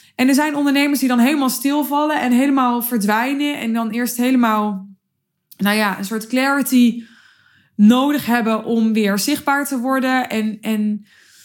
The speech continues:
ja, ik veroordeel dat niet. Alleen ik wil wel laten zien dat het niet hoeft. Hè, dus dat je kunt, zoals een van mijn coaches ooit zei, je kunt verbouwen met de winkel open. En daarmee doe je niet jezelf en je klant onrecht aan. Het is gewoon een mindset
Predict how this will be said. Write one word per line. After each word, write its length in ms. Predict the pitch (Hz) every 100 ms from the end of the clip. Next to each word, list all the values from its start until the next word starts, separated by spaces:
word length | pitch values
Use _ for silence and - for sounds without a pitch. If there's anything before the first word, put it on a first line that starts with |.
| _ _ _
ja, 200 | - 254
ik 120 | 262
veroordeel 640 | - 269 - 320 480 320 233
dat 200 | 208 190
niet. 540 | 196 269 349 - -
Alleen 420 | - 254 262 269
ik 160 | 254 226
wil 440 | 220 269 277 269
wel 340 | 220 302 381 269
laten 320 | 262 262 233
zien 280 | 190 302 254
dat 180 | 233 240
het 140 | 247
niet 280 | 233 302 -
hoeft. 680 | 147 254 262 170 - - _ _ _ _ _ _
Hè, 200 | 240 320
dus 220 | 240 233
dat 220 | 247 285
je 100 | -
kunt, 300 | - 254 247
zoals 240 | 233 240 220
een 100 | 233
van 100 | 240
mijn 180 | 226 226
coaches 300 | 254 269 254
ooit 180 | 226
zei, 200 | 220 220
je 120 | 220 220
kunt 280 | 302 359
verbouwen 760 | 339 240 202 240 269 254 233 214
met 320 | 226 226 226
de 100 | 214
winkel 420 | 220 233 220 190
open. 600 | 254 339 262 175 165 180 _ _ _ - _
En 160 | 226 226
daarmee 360 | 240 262 269
doe 160 | 247 254
je 80 | 247
niet 400 | 247 311 - -
jezelf 600 | 220 233 233 240 262 254
en 160 | 233
je 120 | 220 220
klant 480 | 240 240 233 233 -
onrecht 480 | 320 359 214 156
aan. 240 | - 180 175
Het 120 | 190
is 180 | 269 -
gewoon 260 | 277 269
een 180 | 254 233
mindset 920 | 220 262 370 359 - 185 269 370 -